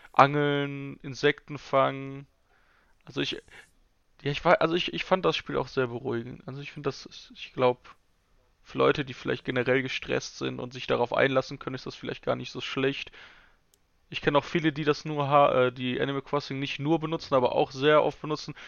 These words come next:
um zu gucken, was die anderen Bewohner, die da mit dir, also die K Is, äh, die mit dir zusammen wohnen, was die machen.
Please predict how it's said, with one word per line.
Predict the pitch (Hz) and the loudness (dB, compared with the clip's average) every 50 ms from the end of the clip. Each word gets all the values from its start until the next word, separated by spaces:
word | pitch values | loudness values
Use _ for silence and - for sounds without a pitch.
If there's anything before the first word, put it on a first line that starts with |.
| - - - | -18 -18 -12
um | - 143 143 143 | -8 -8 -6 -6
zu | - 156 - | -6 -8 -4
gucken, | - 190 170 - - 151 | -2 -2 -2 0 0 -2
was | 151 - | -2 0
die | - - - | 0 2 2
anderen | 156 190 214 196 151 135 123 | 2 4 4 2 0 -2 -4
Bewohner, | 120 120 120 127 127 123 | -6 -4 -4 -2 0 -2
die | 120 131 123 | -2 -2 -2
da | 135 | -2
mit | 131 151 175 - - | -2 -2 -2 0 2
dir, | 135 120 | 2 2
also | 120 113 127 | 2 2 -2
die | 117 - | -6 -8
K | - - 131 131 | -2 2 2 2
Is, | 135 156 175 180 - - - - - _ _ _ _ _ _ _ _ - - _ _ _ | 2 0 -4 -6 -6 -8 -14 -20 -20 _ _ _ _ _ _ _ _ -20 -20 _ _ _
äh, | - 127 127 | -2 -2 0
die | 120 127 | 0 -2
mit | 135 147 - | -6 -6 -6
dir | 147 135 | -6 -6
zusammen | - - 131 120 143 165 180 165 131 | -6 -6 2 6 6 6 6 4 0
wohnen, | 127 123 117 | 0 0 2
was | 117 120 123 120 - | 0 0 -2 -2 -6
die | - 165 170 165 | -8 -8 -6 -4
machen. | 139 117 113 - - - 120 123 | -2 -2 -2 -2 -4 -10 -14 -16